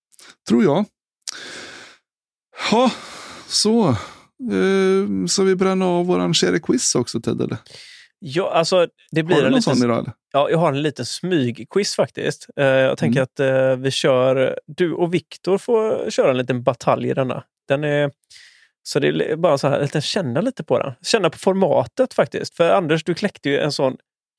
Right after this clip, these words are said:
Speaker 2: sinnessjukt bra
Speaker 1: <laughs>
Speaker 2: idé, tyckte jag. Eh,
Speaker 1: Ja.
Speaker 2: så att jag tänkte, den får man ju ändå spinna vidare på. Mm. Yes, men jag tänkte så här, att vi kör faktiskt ett litet miniquiz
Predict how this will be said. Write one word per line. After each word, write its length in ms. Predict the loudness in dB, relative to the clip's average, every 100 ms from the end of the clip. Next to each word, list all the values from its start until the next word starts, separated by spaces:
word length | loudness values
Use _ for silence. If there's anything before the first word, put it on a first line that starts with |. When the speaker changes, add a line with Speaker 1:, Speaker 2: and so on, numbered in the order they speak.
| _ -12
Speaker 2:
sinnessjukt 1000 | -8 -4 -2 -2 -2 -4 -2 -2 0 0 2
bra 300 | 2 2 0
Speaker 1:
<laughs> 20 |
Speaker 2:
idé, 460 | 0 0 0 -2 -8 _ _ _ -10
tyckte 200 | -6 -2
jag. 140 | 0 -2 _ _ _ _ _ _ _ -2
Eh, 40 | 2
Speaker 1:
Ja. 520 | 2 2 2 2 0
Speaker 2:
så 140 | 0
att 120 | -2
jag 140 | -2 -2
tänkte, 180 | 0 0
den 120 | -2
får 100 | 0
man 100 | 0
ju 60 |
ändå 200 | 2 0 -2 -6
spinna 800 | -6 -8 _ -4 -4 -4 -6
vidare 340 | -4 -4 -4 -2
på. 160 | -2 -2 _ _ _ _ _ -10
Mm. 120 | -10 -12 _ _ -20 _ _ -10
Yes, 380 | -2 0 0 0
men 100 | 2
jag 140 | 4
tänkte 280 | 2 2 2
så 100 | 2
här, 300 | 4 4 2 2
att 140 | -4 0
vi 240 | 0 2
kör 520 | 0 0 2 2 2
faktiskt 720 | 0 -2 -4 -4 -2 -4 -8
ett 220 | -4 -2 0
litet 240 | 0 0
miniquiz 720 | 0 0 0 -2 -2 -2 -4